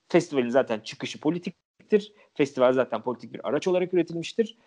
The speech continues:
E, bunu reddetmeye çalışmakta e, tamamen görünmezleştirici bir süreçtir. Yani bu, bu asla, e,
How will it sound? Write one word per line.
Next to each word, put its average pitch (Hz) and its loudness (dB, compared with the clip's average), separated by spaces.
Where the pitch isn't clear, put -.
E, 131 2
bunu 185 8
reddetmeye 160 4
çalışmakta 151 -2
e, 139 -6
tamamen 214 0
görünmezleştirici 165 0
bir 127 -10
süreçtir. 117 -8
Yani 139 4
bu, 156 -2
bu 175 4
asla, 139 0
e, 120 -2